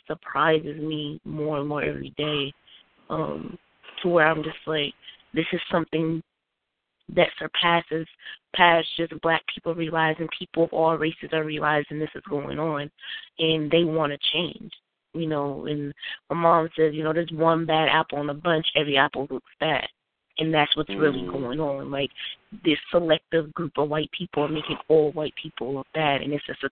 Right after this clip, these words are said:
Speaker 1: terrible thing.
Speaker 2: Yeah, and, and then you can,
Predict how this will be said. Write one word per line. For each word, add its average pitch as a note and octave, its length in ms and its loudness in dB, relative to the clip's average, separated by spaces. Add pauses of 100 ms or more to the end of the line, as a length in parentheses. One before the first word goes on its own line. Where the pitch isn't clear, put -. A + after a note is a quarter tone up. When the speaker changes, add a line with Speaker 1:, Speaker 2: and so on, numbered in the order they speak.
Speaker 1:
terrible - 420 -6
thing. D#3+ 280 -6 (2250)
Speaker 2:
Yeah, A#2+ 300 8
and, B2 300 4
and C3 140 4
then B2+ 140 8
you B2+ 120 4
can, G#2+ 320 2